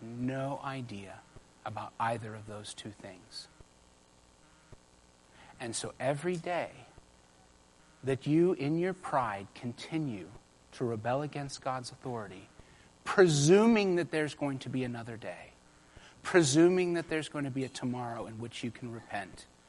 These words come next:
presuming there's going to be another day in which you can believe in Jesus, you just don't know. Haman did not know. You'd asked him twenty-four hours ago if he was gonna be hanging from a tree,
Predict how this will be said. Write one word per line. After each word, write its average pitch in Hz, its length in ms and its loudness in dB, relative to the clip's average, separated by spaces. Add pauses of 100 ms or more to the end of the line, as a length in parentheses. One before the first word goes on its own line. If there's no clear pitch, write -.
(240)
presuming 147 600 2
there's 135 180 -4
going 127 140 -6
to 123 40 -6
be 127 100 -2
another 120 340 -6
day 107 180 -6
in 101 140 -12
which 104 240 -12
you 117 100 -6
can 117 180 -10
believe 107 340 -10
in 104 100 -12
Jesus, 107 400 -12 (400)
you 135 120 -2
just - 320 -8
don't 135 240 -8
know. 139 280 -8 (1040)
Haman 160 440 2
did 113 260 -6
not 117 400 -4
know. 123 380 -8 (1040)
You'd 180 180 6
asked 175 380 4
him 185 260 0
twenty-four 170 540 0
hours 160 320 0
ago 165 320 -2 (260)
if - 140 -6
he 165 240 4
was 151 220 2
gonna 131 180 -4
be 123 120 -2
hanging 160 460 2
from 143 280 -6
a 110 80 -6
tree, 147 680 -6